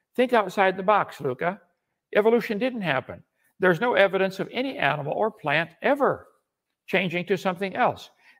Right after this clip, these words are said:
Just 'cause they draw lines on paper is not science. But the textbooks in school teach the kids from the time they're little. Here's a biology textbook, high school,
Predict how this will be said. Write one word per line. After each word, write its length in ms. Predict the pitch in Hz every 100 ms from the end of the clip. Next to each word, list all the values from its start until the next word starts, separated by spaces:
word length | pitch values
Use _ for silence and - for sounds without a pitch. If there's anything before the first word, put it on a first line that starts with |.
| -
Just 200 | 226 233
'cause 160 | 214
they 120 | 185 175
draw 200 | 175 165
lines 300 | 160 151 147
on 160 | 143
paper 540 | 127 240 233 139 175 _ _
is 260 | 160 160 151
not 300 | 131 135 -
science. 640 | - 240 180 107 - - _ _ _ _
But 120 | 180 170
the 60 |
textbooks 540 | 170 240 - 190 170 185
in 120 | 170
school 300 | - 262 190
teach 280 | 226 226 -
the 100 | 151
kids 280 | 151 170
from 160 | 151 147
the 80 | 160
time 260 | 151 170
they're 200 | 160 143
little. 400 | 165 214 147 185 _ _
Here's 160 | - 147
a 60 |
biology 480 | 127 135 196 170 143
textbook, 440 | 135 147 - 165 123
high 140 | 156
school, 340 | 151 - 190